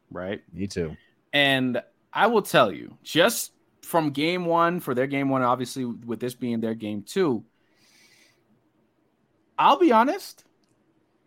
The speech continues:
Speaker 1: there's not a whole lot of concern to me. I, I, like, I, like, as I'm watching this, this, this game, right? Because the Clippers are still winning. They obviously won game one,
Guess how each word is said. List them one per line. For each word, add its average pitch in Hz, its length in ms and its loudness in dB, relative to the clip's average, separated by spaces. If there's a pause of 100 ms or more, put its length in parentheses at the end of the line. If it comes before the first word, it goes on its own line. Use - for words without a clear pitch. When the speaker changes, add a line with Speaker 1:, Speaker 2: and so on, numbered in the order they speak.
(880)
Speaker 1:
there's 214 200 0
not 262 180 6
a 254 60 6
whole 226 180 4
lot 208 180 4
of 208 80 -6
concern 208 500 -2
to 131 100 -8
me. - 200 -12 (720)
I, 170 220 4
I, 196 140 0
like, 185 240 0
I, - 60 -4
like, 156 220 -8
as 196 200 2
I'm 247 160 2
watching 202 500 0
this, 151 200 -6
this, 131 320 -10
this 131 240 -10
game, 82 320 -18
right? 123 280 -6 (460)
Because 165 240 0
the 175 80 -2
Clippers 233 400 0
are 165 80 0
still 165 320 -2
winning. 120 320 -6 (560)
They 139 140 2
obviously 156 360 2
won 151 240 -2
game 151 260 -2
one, 107 300 -6